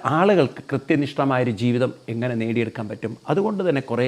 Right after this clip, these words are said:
കഴിഞ്ഞാൽ മാനസികവും ശാരീരികവുമായ രോഗങ്ങൾ വന്ന് ഇവരൊക്കെ ദുർബലരായി മാറും. എന്തിനു വേണ്ടിയിട്ടാണോ ജീവിക്കുന്നത്, അവസാനം അതൊന്നും കൈവരിക്കാൻ പറ്റാതെ നിരാശയിലേക്ക് കൂപ്പുകുത്തി രോഗങ്ങൾ വന്ന്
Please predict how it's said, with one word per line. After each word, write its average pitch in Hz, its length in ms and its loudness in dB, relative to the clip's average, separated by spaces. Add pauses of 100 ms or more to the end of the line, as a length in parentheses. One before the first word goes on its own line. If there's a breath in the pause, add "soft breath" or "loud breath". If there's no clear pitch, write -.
കഴിഞ്ഞാൽ 117 340 -2
മാനസികവും 117 600 -2
ശാരീരികവുമായ 127 720 0
രോഗങ്ങൾ 135 500 0
വന്ന് 131 260 -2
ഇവരൊക്കെ 180 300 -6
ദുർബലരായി 190 680 0
മാറും. - 240 -20 (1300 soft breath)
എന്തിനു 110 300 0
വേണ്ടിയിട്ടാണോ 110 540 -4
ജീവിക്കുന്നത്, 107 680 -8 (140)
അവസാനം 104 440 -8 (140)
അതൊന്നും 151 600 0
കൈവരിക്കാൻ 117 580 0
പറ്റാതെ 104 480 -6 (440 soft breath)
നിരാശയിലേക്ക് 131 840 0
കൂപ്പുകുത്തി 139 680 0 (360 soft breath)
രോഗങ്ങൾ 139 580 6
വന്ന് 139 420 -2